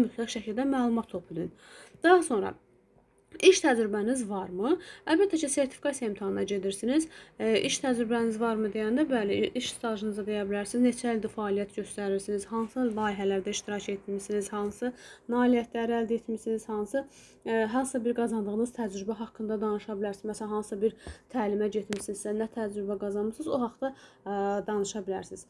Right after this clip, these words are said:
Sonra nə üçün müəllim işləyirsiniz? Niyə müəllim işləyirsiniz? Pula görə müəllim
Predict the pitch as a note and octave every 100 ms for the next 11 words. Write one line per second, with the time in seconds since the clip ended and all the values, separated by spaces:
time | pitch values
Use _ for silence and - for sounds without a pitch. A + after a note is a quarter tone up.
0 | _ - F#4 G4+ F#4+ A3+ D#4+ G#4 G4+ E4+
1 | C#4 C4 B3 C4+ C#4 - - F#3+ F3+ -
2 | F#3 C4+ F4+ D#4+ G#3+ G3 F#3+ - F#3+ -
3 | A3 C#4+ - _ - F#4 D4+ F#3+ F#3 F3+
4 | F3+ F#3